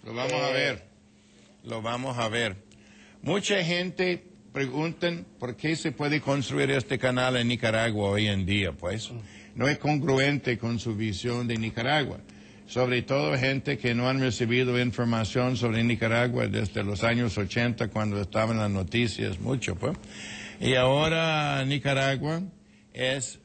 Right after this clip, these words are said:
Speaker 1: un país con un plan de desarrollo que ha creado una plataforma con una, un fuerte plataforma inversionista, un clima inversionista muy positivo que hace posible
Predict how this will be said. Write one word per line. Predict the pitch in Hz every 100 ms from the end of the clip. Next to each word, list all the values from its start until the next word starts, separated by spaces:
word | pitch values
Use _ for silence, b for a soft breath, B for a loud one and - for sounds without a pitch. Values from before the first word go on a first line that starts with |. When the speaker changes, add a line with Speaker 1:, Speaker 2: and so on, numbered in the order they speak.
| -
Speaker 1:
un | 131 151 143
país | 127 127 131 143 135 -
con | - 123
un | 120 117
plan | 123 127 135
de | 131 113
desarrollo | 117 110 107 113 117 113 127 208 - B B B B -
que | - 117 113 113 110 107 98
ha | 113
creado | - 127 123 135 135 135
una | 120 117
plataforma | 123 127 123 110 - 127 131 135 123
con | 113 113
una, | 117 113 107 104 98 - B B B -
un | 110
fuerte | - 143 143 139 123 139 131 123 113 107 104 - - -
plataforma | 120 120 123 104 131 131 127 120
inversionista, | 110 120 113 123 117 127 127 - 95 85 - B B B B
un | - 110 107
clima | 101 127 143 143
inversionista | 123 120 120 110 120 123 117 - 120 117 113
muy | 107 113 -
positivo | - 117 98 101 - 143 139 135
que | - 120
hace | 120 - 110
posible | 101 95 - 165 143 98 104